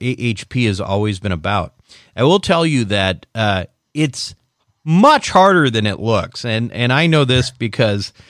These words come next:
I went out and I tried to learn this business from George, um, and I went in there and, and, and,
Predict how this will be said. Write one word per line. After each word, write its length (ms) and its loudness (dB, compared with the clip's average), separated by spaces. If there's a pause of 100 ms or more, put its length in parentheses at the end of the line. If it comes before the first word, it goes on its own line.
(240)
I 160 0
went 200 2
out 260 4
and 80 2
I 120 2
tried 380 0
to 80 0
learn 280 0
this 140 -2
business 540 -6
from 240 -12
George, 760 -4
um, 640 -4 (240)
and 540 -4
I 60 -6
went 340 -6
in 180 -2
there 280 -4
and, 260 -6
and, 340 -8
and, 220 -10